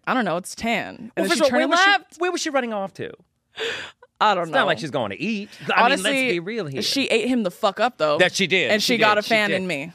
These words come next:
Speaker 2: What I
Speaker 1: <laughs> When
Speaker 2: would've
Speaker 1: I
Speaker 2: said
Speaker 1: watched it, I said, "And that's what I like to see, bitch."
Speaker 2: Well, I would have loved if she'd have said, "Mm-hmm, flesh tone," and walked off. You know what I mean? 'Cause if it was pasty beige.
Speaker 1: That's what she said. "I don't know, it's tan."
Speaker 2: It's
Speaker 1: And she
Speaker 2: tan.
Speaker 1: left. And I said, "And that's my white girl."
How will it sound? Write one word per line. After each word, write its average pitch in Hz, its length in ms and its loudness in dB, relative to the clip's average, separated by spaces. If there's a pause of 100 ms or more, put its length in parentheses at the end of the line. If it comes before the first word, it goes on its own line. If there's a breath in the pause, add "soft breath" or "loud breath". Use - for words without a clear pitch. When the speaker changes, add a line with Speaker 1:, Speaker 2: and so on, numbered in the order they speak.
Speaker 2:
What 185 100 2
I 202 60 4
Speaker 1:
<laughs> - 0 -
When 320 100 4
Speaker 2:
would've 359 180 4
Speaker 1:
I 339 40 4
Speaker 2:
said 339 80 4
Speaker 1:
watched 330 180 2
it, 311 80 4
I 277 100 4
said, 277 240 0
"And 269 240 2
that's - 280 0
what 262 120 4
I 240 60 6
like 226 220 0
to 233 80 -6
see, 208 220 -6
bitch." 156 380 0
Speaker 2:
Well, 320 120 4
I 302 160 4
would 381 100 0
have 330 80 2
loved 208 160 0
if 202 80 -4
she'd 233 140 -4
have 202 100 -4
said, 175 220 0 (100)
"Mm-hmm, 220 540 -4
flesh 220 320 -2
tone," 185 420 -2
and 165 140 2
walked 175 240 0
off. 220 240 4 (100)
You 175 80 4
know 190 60 4
what 220 240 4
I - 40 4
mean? 247 280 0
'Cause 208 160 0
if 196 100 2
it 208 80 2
was 190 140 -2
pasty 202 340 -4
beige. 220 480 -2 (520 loud breath)
Speaker 1:
That's 220 160 -2
what 233 80 -8
she - 40 -8
said. - 220 -8
"I 180 80 2
don't 240 100 2
know, 143 140 0
it's - 180 -6
tan." 165 540 -8
Speaker 2:
It's 147 120 -8
Speaker 1:
And 160 80 -8
she 170 120 -2
Speaker 2:
tan. 131 80 -2
Speaker 1:
left. 76 280 -4
And 175 120 -4
I 185 40 0
said, 175 200 0
"And 170 120 -4
that's 180 220 -2
my 151 300 -4
white 92 240 -4
girl." 87 340 -8